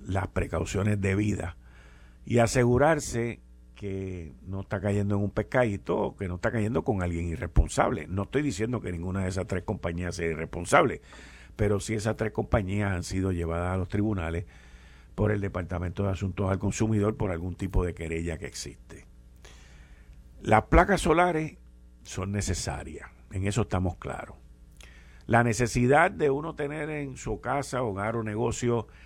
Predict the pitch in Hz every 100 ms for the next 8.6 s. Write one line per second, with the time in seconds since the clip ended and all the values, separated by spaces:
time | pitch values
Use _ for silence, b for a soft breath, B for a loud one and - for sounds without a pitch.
0 | B B 98 95 92 110 113 - 101 113
1 | 120 98 87 92 101 95 - 139 156 165
2 | 151 - - - 92 92 101 - 98 85
3 | 73 71 67 69 65 69 - - - -
4 | - b b b b b b b - 92
5 | 95 - 156 202 135 98 98 90 - 127
6 | - 135 127 123 120 110 127 220 - -
7 | 92 90 98 92 101 110 - 92 87 -
8 | 78 76 69 67 64